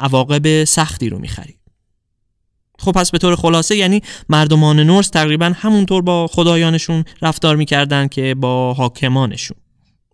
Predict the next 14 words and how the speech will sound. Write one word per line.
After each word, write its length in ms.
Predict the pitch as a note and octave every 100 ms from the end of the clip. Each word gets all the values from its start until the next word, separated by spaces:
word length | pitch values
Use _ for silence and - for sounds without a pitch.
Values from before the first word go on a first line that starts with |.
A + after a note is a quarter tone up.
| _
و 200 | C3 B2+
شاید 240 | C3 D3+ C#3+
هم 120 | B2+
برعکس. 460 | G#2+ F#2+ - - - _ _ _ _ - - _ _
توی 280 | - D4 D#4
اپیزود 520 | D4 B3+ B3+ B3+ B3
پانزدهم 580 | A#3+ A#3 A3+ A3 A3 A3 -
علاوه 360 | B3 A#3+ G#3
بر 200 | D#3 C#3
خدایان 540 | B2 B2+ C#3+ C3 B2+ B2
ایسیر 500 | - B2+ - A3 A3
در 160 | D#3+
مورد 320 | C#3 C3+ C3
خدایان 680 | A#2+ - D3 C3+ C3+ C3 B2+